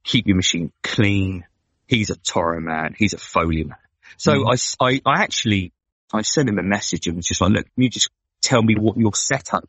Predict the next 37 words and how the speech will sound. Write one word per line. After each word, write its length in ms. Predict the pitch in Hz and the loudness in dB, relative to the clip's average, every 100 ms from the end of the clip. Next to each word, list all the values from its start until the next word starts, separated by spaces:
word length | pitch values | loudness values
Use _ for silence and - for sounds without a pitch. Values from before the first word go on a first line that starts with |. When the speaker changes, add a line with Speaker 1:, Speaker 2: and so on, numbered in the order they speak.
| - | -6
Speaker 1:
is 200 | 78 - | -6 -4
on 140 | 95 90 | -6 -4
some 340 | - 98 87 | 0 0 0
of 120 | 78 | 0
your 200 | 104 90 | 2 2
equipment?" 460 | - 285 226 87 - | 2 2 2 -2 -4
I 20 | |
said, 220 | - - - | -2 -2 -2
"Because 300 | 113 120 - _ - - | 0 0 0 _ -14 0
I'm 80 | 107 | 4
really 200 | 156 196 | 4 2
finding 400 | - 139 107 95 | 0 0 2 -2
it 140 | - | 2
difficult 400 | 95 - 73 78 - | 0 2 -2 -4 -4
here." 220 | 69 - _ _ _ _ _ _ 127 | -6 -6 _ _ _ _ _ _ 0
And 600 | 123 113 107 104 101 - - _ 113 | 2 2 2 2 0 -2 -10 _ 0
I 80 | 117 | 4
learned 480 | 120 170 185 151 | 4 6 4 2
something 480 | - - - - 73 _ | -4 -10 -10 -12 -14 _
really, 300 | 160 214 175 | 2 4 4
really 240 | 131 104 95 | 2 2 2
good. 200 | 92 - | -2 2
And 80 | 113 | 0
he 60 | |
said, 240 | - 107 - | 2 -2 0
you 120 | 131 107 | 4 4
know, 100 | 85 | 4
"Have 120 | 123 | 2
you 60 | |
done 140 | 120 123 | 2 2
the 80 | 123 | 2
barber 360 | 214 262 208 | 4 4 2
pole?" 380 | - - 71 60 _ _ _ _ _ _ _ _ _ _ _ _ _ _ _ _ - - - | 0 0 -2 -4 _ _ _ _ _ _ _ _ _ _ _ _ _ _ _ _ -14 -14 -8
"What's 200 | 214 - | -4 -4
the 80 | - | 0
barber 360 | 220 269 247 - | 2 4 0 -6
pole? 200 | 80 - | -12 -12